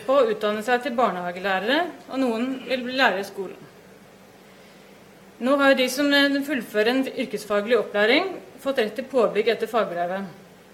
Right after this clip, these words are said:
Men for mange framstår nok dette som en lang og kronglete vei inn i høyere utdanning.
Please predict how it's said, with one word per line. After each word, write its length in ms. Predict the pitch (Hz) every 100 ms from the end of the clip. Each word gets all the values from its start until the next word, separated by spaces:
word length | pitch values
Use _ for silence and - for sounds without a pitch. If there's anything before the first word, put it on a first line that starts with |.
| - - - - - - - - -
Men 140 | 233
for 120 | 262 294
mange 320 | 285 240 311
framstår 380 | 294 233 214 247
nok 140 | 262
dette 260 | 269 233 214
som 120 | 240
en 160 | 247 233
lang 360 | 220 262 269
og 240 | - 233 240
kronglete 400 | 254 196 180 214
vei 300 | 196 208 202
inn 160 | 190
i 80 | 202
høyere 300 | 208 190 175
utdanning. 320 | - 175 175